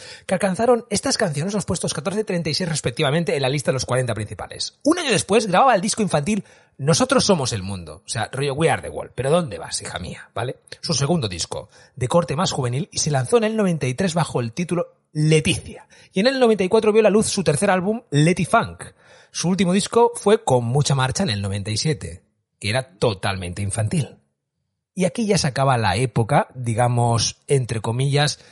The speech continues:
donde lo que hacían era a esta mujer ponerla ahí, ponerle unos músicos y tal. A partir de aquí ya es freestyle,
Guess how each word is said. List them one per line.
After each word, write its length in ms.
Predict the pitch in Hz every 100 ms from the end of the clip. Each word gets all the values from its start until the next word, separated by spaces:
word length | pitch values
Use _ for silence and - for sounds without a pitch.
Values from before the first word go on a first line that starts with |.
| - _ _
donde 460 | 127 165 160 160 151
lo 120 | 151
que 80 | 151
hacían 260 | 127 165 165
era 320 | 160 175 135
a 60 |
esta 180 | 139 -
mujer 380 | 143 139 156 131
ponerla 460 | 170 135 127 143 139
ahí, 260 | 147 185
ponerle 420 | 185 110 117 123
unos 220 | 123 120 117
músicos 500 | 143 135 151 139 -
y 40 |
tal. 140 | 110 104
A 60 |
partir 280 | 160 175 220
de 60 | 175
aquí 240 | - 156
ya 100 | 143
es 100 | 127
freestyle, 540 | - 87 - - -